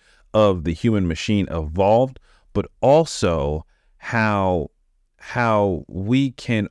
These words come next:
overcome obstacles to continue a path to peak performance. And one of the, uh, um, I guess i-, if, if you're unfamiliar with the story, just understand that Oscar Pistorius,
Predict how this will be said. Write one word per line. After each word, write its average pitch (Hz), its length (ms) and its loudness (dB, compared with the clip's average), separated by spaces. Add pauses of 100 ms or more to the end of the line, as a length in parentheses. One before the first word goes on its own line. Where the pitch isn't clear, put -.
overcome 120 800 0 (120)
obstacles 110 680 -2
to - 140 -8
continue 120 1120 -2 (420)
a 101 100 4
path 107 500 0
to 104 260 0
peak 98 340 -4
performance. 82 720 -4 (420)
And 104 520 -2 (300)
one 131 400 0
of 120 240 0
the, 113 640 0 (100)
uh, 92 600 0 (760)
um, 90 680 0 (920)
I 110 60 0
guess 120 240 0
i-, 120 40 -2
if, 113 240 0
if 107 200 -4
you're 123 200 2
unfamiliar 127 560 -2
with 98 140 -6
the 87 80 -10
story, 123 340 2
just 95 200 -6
understand 110 540 -2
that 92 120 -2
Oscar 117 420 -2
Pistorius, 92 1000 -2